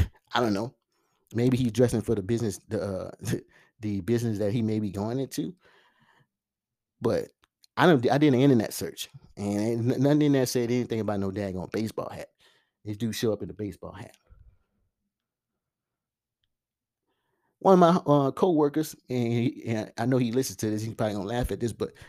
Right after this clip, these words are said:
we had a, uh, um, offsite with the, with our commander, man. He showed up in, in, in, in shorts. He had on cargo shorts, man, <laughs>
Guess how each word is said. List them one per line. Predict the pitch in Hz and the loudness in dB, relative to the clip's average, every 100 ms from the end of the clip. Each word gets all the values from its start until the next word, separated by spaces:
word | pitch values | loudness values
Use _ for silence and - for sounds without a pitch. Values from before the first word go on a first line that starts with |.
| - - | -20 -8
we | 127 156 | 0 2
had | 135 | 4
a, | 123 | 2
uh, | 127 123 123 117 - _ - | 2 0 -2 -4 -10 _ -20
um, | - - 127 113 101 - - | -16 -8 -6 -6 -10 -10 -4
offsite | 135 - 127 110 | -4 -2 -2 -2
with | 120 | -4
the, | 87 _ | -6 _
with | 117 113 | -4 0
our | 110 | -2
commander, | - 117 143 135 | -2 -4 -2 -2
man. | 127 135 143 - - | -2 -2 -4 -10 -8
He | - 285 | 2 2
showed | 285 277 277 | 2 2 2
up | 277 | 2
in, | 277 262 | 0 -2
in, | - 269 254 | -2 -2 0
in, | 254 | 0
in | 262 | 0
shorts. | 226 - 349 - - - _ _ _ | -2 0 2 2 -2 -12 _ _ _
He | - | -2
had | 240 | 0
on | 233 | 0
cargo | 285 285 214 | 2 2 2
shorts, | 170 - - - | 2 2 0 0
man, | 120 220 - _ _ | -2 -2 -6 _ _
<laughs> | _ _ | _ _